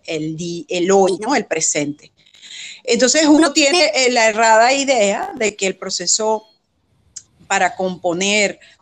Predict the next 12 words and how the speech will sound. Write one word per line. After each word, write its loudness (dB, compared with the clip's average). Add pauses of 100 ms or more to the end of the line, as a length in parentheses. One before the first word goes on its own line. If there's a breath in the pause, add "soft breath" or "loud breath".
una, -2
o -8
a-, -2
algo -2
de 2
largo 2
aliento -2
como -10
la -4
escritura 0
de -2
novelas -6